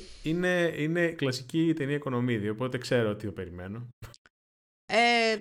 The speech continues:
Speaker 2: δεν έχω δει
Speaker 1: Πολύ
Speaker 2: καθόλου, οπότε δεν
Speaker 1: βρυσίδι.
Speaker 2: ξέρω. Αλλά λένε ότι είναι καλό. Έχει κάνει λανθιμικά εισιτήρια, δηλαδή έχει πάει πολύ
Speaker 1: Ω.
Speaker 2: καλά για πρώτη
Speaker 1: Λες
Speaker 2: φορά.
Speaker 1: να, λες να βγει ο Οικονομίδης εκτός των συνόρων αυτής της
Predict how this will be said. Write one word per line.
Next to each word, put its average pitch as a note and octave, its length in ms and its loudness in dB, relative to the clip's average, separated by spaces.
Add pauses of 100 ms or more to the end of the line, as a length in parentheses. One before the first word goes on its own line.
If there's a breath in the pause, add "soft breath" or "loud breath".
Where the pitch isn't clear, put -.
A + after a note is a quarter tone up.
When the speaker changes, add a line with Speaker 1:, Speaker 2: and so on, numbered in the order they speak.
(120)
Speaker 2:
δεν G#3+ 140 -6
έχω B3+ 100 -10
δει C4 60 -4
Speaker 1:
Πολύ - 140 6
Speaker 2:
καθόλου, - 0 -
οπότε D3+ 80 4
δεν A#2 80 4
Speaker 1:
βρυσίδι. A#2+ 540 4
Speaker 2:
ξέρω. D#3 480 -4 (600 loud breath)
Αλλά G#3 720 0
λένε B3+ 200 0
ότι D#4 140 -4
είναι D#4 100 -6
καλό. C4 520 -2
Έχει B3+ 220 0
κάνει F#4+ 180 4 (100)
λανθιμικά A#3 540 4
εισιτήρια, C#3+ 500 -2
δηλαδή F#3 460 0
έχει B3 140 -2
πάει D4 140 2
πολύ C#4 180 2
Speaker 1:
Ω. - 20 -2
Speaker 2:
καλά G#3+ 340 2
για C#3+ 120 -4
πρώτη - 240 -8
Speaker 1:
Λες B2+ 160 4
Speaker 2:
φορά. E3+ 120 4
Speaker 1:
να, C3+ 180 6
λες B2 200 2
να D#3+ 100 6
βγει C3 140 0
ο C#3+ 40 6
Οικονομίδης B2+ 540 2
εκτός A#2+ 520 -2
των C3 100 -2
συνόρων G#2+ 540 -2
αυτής A#2 200 -8
της - 160 -8